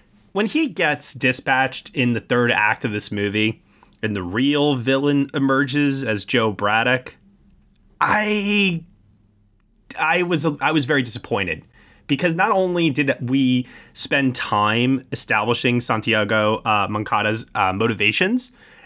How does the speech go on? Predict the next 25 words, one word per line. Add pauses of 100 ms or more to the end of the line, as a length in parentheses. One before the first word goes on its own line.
and
the
relationship
with
his
father
and
all
of
that, (460)
it (120)
then
made
all
of
those
scenes
feel
absolutely
pointless
and
a
waste
of
time